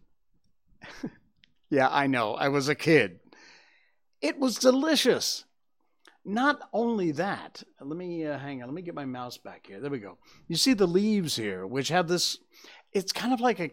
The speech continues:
cabbage flavor. It's quite good. But also these stems, these pods here, which have the seeds, are also edible.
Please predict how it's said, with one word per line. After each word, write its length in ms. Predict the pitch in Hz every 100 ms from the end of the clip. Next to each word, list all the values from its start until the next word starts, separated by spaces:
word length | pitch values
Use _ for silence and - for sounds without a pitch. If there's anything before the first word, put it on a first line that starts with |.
| _
cabbage 680 | - - 185 160 143 113 104
flavor. 580 | - 113 95 87 73 - _ _ _ -
It's 240 | 147 -
quite 440 | - - 285 285
good. 380 | - 240 175 - - _ - - - _
But 100 | 156
also 400 | 185 262 254 185
these 520 | 151 156 170 151 - - _ _
stems, 840 | - - - 226 202 151 120 117
these 220 | 127 120 - _ _ _ _
pods 560 | - 190 196 208 165
here, 260 | - 101 95
which 200 | 113 117
have 180 | 139 139
the 100 | 135
seeds, 760 | - 220 202 98 92 101 - - _ _ _ _ _ _ _ _ -
are 140 | 170
also 400 | - 240 - 180
edible. 500 | - 131 104 87 71